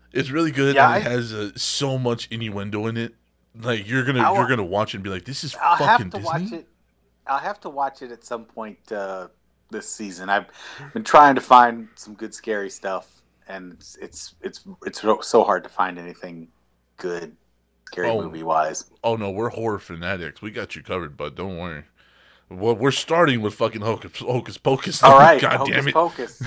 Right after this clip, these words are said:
Speaker 1: <laughs>
Speaker 2: I'm in. I'm in. I'm gonna definitely watch it then in the next couple days here.
Speaker 1: So it says here that it is a behind-the-scenes photo on Instagram in preparation for the virtual event In Search of the Sanderson Sisters, a Hocus Pocus Halloween takeover. The actress and her Hocus Pocus stars,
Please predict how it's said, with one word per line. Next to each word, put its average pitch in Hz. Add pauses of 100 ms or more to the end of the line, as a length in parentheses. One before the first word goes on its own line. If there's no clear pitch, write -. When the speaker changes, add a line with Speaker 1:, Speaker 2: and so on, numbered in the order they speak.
Speaker 1:
<laughs> 277
Speaker 2:
I'm 220
in. 294
I'm 120
in. 139
I'm 117
gonna 117
definitely 127
watch 123
it 110
then 95
in 92
the 95
next 95
couple 95
days 95
here. 80 (300)
Speaker 1:
So 131
it 123
says 165
here 143
that 107
it 98
is 98
a 101
behind-the-scenes 135
photo 98
on 107
Instagram 104
in 95
preparation 104
for 92
the 85
virtual 113
event 95
In 85
Search 135
of 101
the 92
Sanderson 107
Sisters, 85
a 85
Hocus 113
Pocus 95 (380)
Halloween 87
takeover. 110 (420)
The 95
actress 95
and 92
her 92
Hocus 101
Pocus -
stars, 131